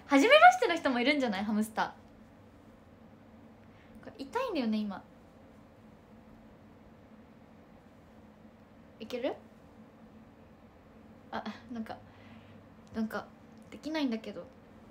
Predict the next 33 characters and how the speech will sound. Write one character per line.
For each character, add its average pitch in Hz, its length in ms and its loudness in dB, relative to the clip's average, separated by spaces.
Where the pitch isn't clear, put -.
こ 294 100 0
う - 20 -4
か。 - 240 -8
こ 392 180 0
う - 20 0
だ。 - 200 -2
い 330 80 -10
け 359 160 -8
た。 - 260 4
あ、 285 120 -6
初 330 140 2
め 403 260 6
ま 453 120 6
し 453 80 -10
て 349 100 0
の 277 120 0
子 247 120 -4
ち 240 140 -8
ゃ 226 40 -2
ん 220 40 -2
い 208 60 -4
る。 202 120 -8
気 - 100 -6
ま 269 220 8
ず 311 160 -2
い 294 120 -2
ね。 196 320 -8
<laughs> 302 60 -10
笑 339 320 -2
っ - 20 -18
ち 330 60 -8
ゃ 339 180 -2
う。 - 60 -10